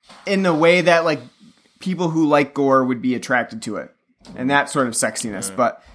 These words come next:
Speaker 1: I don't
Speaker 2: I
Speaker 1: know.
Speaker 2: don't have that fetish,
Speaker 1: I
Speaker 2: so.
Speaker 1: guess not. I guess not. But I, I, I've, uh, I've always found it to be that way. Um, the other,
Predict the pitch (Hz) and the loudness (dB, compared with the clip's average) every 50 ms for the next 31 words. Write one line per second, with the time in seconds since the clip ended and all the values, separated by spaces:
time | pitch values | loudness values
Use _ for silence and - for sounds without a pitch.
0 | _ _ - 185 170 147 127 120 127 123 113 117 117 113 113 110 - - - 113 | _ _ 2 4 4 4 2 0 0 -2 -4 -8 -12 -12 -12 -14 -14 -12 -12 -12
1 | 107 104 104 - - 160 180 175 220 202 202 208 196 190 175 143 135 135 139 143 | -12 -12 -12 -6 -2 -2 0 2 2 2 2 0 0 2 2 2 2 0 -2 -4
2 | 151 147 - 151 135 123 - - _ _ _ _ _ _ _ _ 147 143 143 143 | -6 -6 -6 -6 -6 -6 -6 -8 _ _ _ _ _ _ _ _ 0 2 2 2
3 | - - 156 165 165 165 - - 165 175 165 175 165 151 - - - 170 180 175 | 4 2 2 2 2 2 2 2 2 2 2 2 2 2 2 0 -2 -2 -2 0
4 | 190 170 156 143 - 156 139 135 131 123 127 - 143 123 127 131 117 117 113 - | -2 -2 -2 -2 -2 -2 -2 0 -2 -4 -6 -8 -8 -4 -4 -4 -2 -2 -4 -6
5 | - 110 117 113 110 - - _ _ _ _ _ _ _ - 123 131 127 123 117 | -6 -8 -8 -8 -8 -10 -12 _ _ _ _ _ _ _ -4 -2 0 0 0 0
6 | 110 107 120 - _ _ _ _ _ _ _ _ _ _ _ _ _ _ _ _ | -2 -6 -12 -14 _ _ _ _ _ _ _ _ _ _ _ _ _ _ _ _
7 | _ _ _ _ _ _ - - _ _ - 151 160 175 185 208 220 214 196 180 | _ _ _ _ _ _ -20 -20 _ _ -6 0 2 4 4 4 4 2 2 0
8 | 180 - | -4 -8